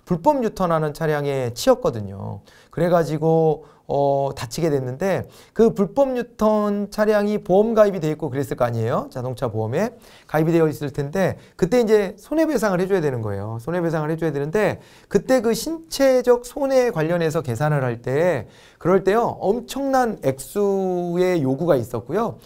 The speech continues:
그리고 그거에 대해서 그 보험회사하고 소송까지 이제 가게 됐습니다. 보험회사 입장에서도 최고 액수 같은 것들이 좀, 어, 이게, 어, 산정되어 있었을 거 아닙니까? 그런데 이제,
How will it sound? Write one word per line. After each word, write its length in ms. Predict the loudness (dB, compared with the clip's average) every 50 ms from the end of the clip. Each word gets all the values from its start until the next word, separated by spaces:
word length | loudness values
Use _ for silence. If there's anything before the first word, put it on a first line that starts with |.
| -20 -20 _ -4
그리고 220 | 0 2 2 2
그거에 300 | 0 2 4 6 6 6
대해서 500 | 6 2 0 -2 0 -2 -2 -2 -2 -4 -10 _ _
그 120 | -6 -6 -2
보험회사하고 580 | 0 2 2 2 2 0 0 0 -2 -2 -4
소송까지 600 | -6 -6 -4 -2 -2 -2 0 2 0 2 2 0
이제 200 | -2 -2 -2 -2
가게 240 | -2 -4 -4 -6 -6
됐습니다. 520 | -6 -8 -10 -12 -14 -14 -14 -14 -14 -16 -18 _ -20 -20 _
보험회사 760 | 4 4 4 6 4 2 0 2 4 4 4 4 4 2 0 -4
입장에서도 1300 | -8 -6 -2 0 0 0 0 -2 -2 0 0 0 0 0 0 0 -2 -2 -4 -2 0 2 2 2 2 0 -4 -12 -20 -20 _ _
최고 280 | -8 -6 -2 2 2 2
액수 220 | 2 2 0 2
같은 240 | 2 2 0 -2 -4
것들이 320 | -4 -4 -4 -6 -6 -4
좀, 340 | -2 -2 -2 -2 -2 -6 -8 -12 -20 _ _ _ -4
어, 580 | -2 0 2 2 2 2 2 2 2 0 0 -2
이게, 520 | -4 -2 -2 0 0 0 0 -2 -2 -6 -8 -12 _ _ _ _
어, 360 | -4 -2 0 2 2 2 0 -2
산정되어 480 | -4 -6 -4 -2 -2 0 0 2 0 0
있었을 300 | 0 -2 -4 -4 -2 0
거 80 | 0
아닙니까? 280 | 0 0 -2 -6 -6 -6
그런데 340 | -2 -2 -2 0 2 2 2
이제, 560 | 2 0 -2 0 0 2 2 0 -2 -4